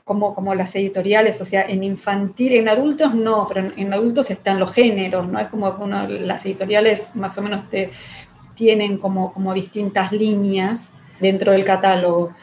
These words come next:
Entonces, por ahí está el re-, lo realista, está el terror. En los niños está diferenciado por edades. Y yo escribía para lo que es literatura juvenil, que es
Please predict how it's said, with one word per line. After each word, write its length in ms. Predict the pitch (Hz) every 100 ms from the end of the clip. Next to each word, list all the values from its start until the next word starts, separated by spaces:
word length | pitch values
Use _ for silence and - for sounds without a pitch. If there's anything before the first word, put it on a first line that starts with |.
| - -
Entonces, 260 | 196 190
por 140 | 196 196
ahí 200 | 196 202
está 920 | - 202 196 196 196 190 190 190 190 196 196 196
el 180 | 180 180
re-, 300 | 185 190 185
lo 280 | 185 180 180
realista, 760 | 185 190 226 - - 202 196
está 360 | 185 185 185 180
el 300 | 180 180 185
terror. 680 | 190 185 220 226 208 214 220 - - - - - - -
En 160 | 196 202
los 140 | 214
niños 360 | 226 233 269 247
está 560 | - - 214 220 233
diferenciado 600 | 208 202 196 185 196 202
por 140 | 196 185
edades. 540 | 180 170 165 170 - - - _ _
Y 140 | 226 214
yo 120 | 233
escribía 880 | 233 254 254 269 262 247 262 320 - -
para 540 | 196 208 233 254 - _ 208
lo 260 | 190 185
que 240 | 190 185 202
es 180 | -
literatura 540 | - 190 190 190 208 208
juvenil, 880 | - - 247 254 254 254 262 262
que 260 | - 196 196
es 180 | 220